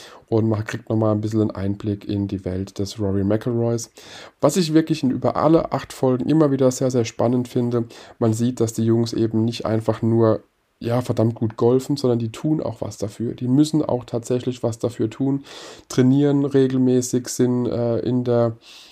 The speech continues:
ja, Physiotherapie oder wie auch immer, die müssen dafür arbeiten. Es ist nicht nur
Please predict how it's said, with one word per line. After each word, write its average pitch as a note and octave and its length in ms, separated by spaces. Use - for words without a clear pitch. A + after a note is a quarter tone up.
ja, - 160
Physiotherapie B2+ 800
oder B2 220
wie A#2+ 80
auch A#2 100
immer, A#2 260
die A2+ 120
müssen B2+ 340
dafür A#2 400
arbeiten. G#2+ 680
Es G#2+ 80
ist A2+ 200
nicht B2 160
nur A#2+ 240